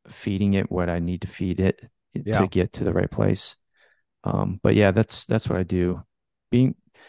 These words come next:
Speaker 1: and, and I listen to, you know, like Craig Rochelle says, "Your, your, your mind is going to go in the direction of your strongest thought," or something like that. And, you know, that's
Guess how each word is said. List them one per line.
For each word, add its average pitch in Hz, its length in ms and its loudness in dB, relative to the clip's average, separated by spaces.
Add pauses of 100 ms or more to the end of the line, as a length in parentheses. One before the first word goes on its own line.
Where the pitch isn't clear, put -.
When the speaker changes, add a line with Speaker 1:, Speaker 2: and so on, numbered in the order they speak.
(440)
Speaker 1:
and, 123 220 0
and 120 180 2
I 123 80 4
listen 143 320 0
to, 107 140 0
you 110 180 0
know, 95 120 2
like 90 160 -2
Craig 113 240 0
Rochelle 95 360 -2
says, - 480 -6 (120)
"Your, 101 220 0 (100)
your, 92 520 0 (1040)
your 104 340 6
mind 127 520 2
is 117 160 4
going 113 220 4
to 107 80 2
go 104 260 4
in 101 80 0
the 95 60 -2
direction 95 460 -2
of 85 80 -6
your 92 80 -6
strongest - 580 -4
thought," 82 240 -2
or 85 60 -2
something 104 340 0
like 90 180 -4
that. - 260 -4 (840)
And, 92 360 0 (100)
you 110 180 -2
know, 95 60 2
that's 107 240 2